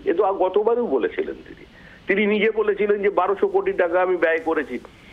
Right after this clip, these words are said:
করছি, আহ, রাজ্য সরকার ঘাটাল মাস্টার প্ল্যানের জন্য, আর কোনো কোকিলের কুহু কুহু ডাক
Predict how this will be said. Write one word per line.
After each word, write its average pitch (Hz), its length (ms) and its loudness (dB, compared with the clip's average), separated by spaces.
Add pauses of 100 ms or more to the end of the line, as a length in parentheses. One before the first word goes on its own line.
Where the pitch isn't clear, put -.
(180)
করছি, - 360 0
আহ, 107 1120 0 (260)
রাজ্য 147 320 0
সরকার 139 400 0
ঘাটাল 135 360 2
মাস্টার 131 380 0
প্ল্যানের 117 400 0
জন্য, - 400 -6
আর 156 200 2
কোনো 202 240 0 (240)
কোকিলের 196 440 0
কুহু 196 320 -2
কুহু 185 320 0
ডাক 139 220 0